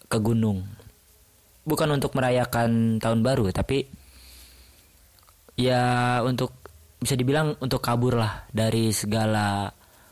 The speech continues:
rutinitas perayaan di tiap tahunnya yang mungkin itu-itu aja gitu. Dan salah satu teman yang gue ajak di kemarin, di tanggal tiga satu itu adalah David. Dan orangnya sudah ada bersama gue. Mungkin bisa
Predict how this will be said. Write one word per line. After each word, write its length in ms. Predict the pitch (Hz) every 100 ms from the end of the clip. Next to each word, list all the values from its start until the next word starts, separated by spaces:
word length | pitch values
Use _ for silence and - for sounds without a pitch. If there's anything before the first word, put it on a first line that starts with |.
| - _ _ _ -
rutinitas 720 | - 127 127 123 110 117 - -
perayaan 560 | 117 104 107 104 113
di 160 | 107 101
tiap 240 | - 101
tahunnya 320 | 101 104 107
yang 160 | 104 101
mungkin 320 | 101 107 147
itu-itu 240 | 139 110 87
aja 320 | 90 92 90
gitu. 240 | 85 -
Dan 240 | - 90 95 - - - - - - _ -
salah 320 | - 143 151
satu 480 | 165 156 160 156 151
teman 320 | 160 175 190
yang 160 | 165
gue 80 | 127
ajak 400 | 120 117 135 131 - - - - _ _ _ _ _ _ _ _
di 400 | 123 123 123 120 117
kemarin, 400 | 139 160 139 117
di 80 | 120
tanggal 320 | 117 107 107
tiga 160 | 101 101
satu 320 | 101 - 104
itu 160 | 127
adalah 480 | 123 104 101 101 107 - _ _ - -
David. 560 | 101 98 110 95 - _ -
Dan 240 | 101 104
orangnya 480 | 107 110 107 117 117
sudah 400 | 117 117 107 98
ada 320 | - 107 107 107
bersama 320 | 107 - 98
gue. 400 | 95 95 104 120 - - - - -
Mungkin 240 | 135 185
bisa 400 | 180 185 180 165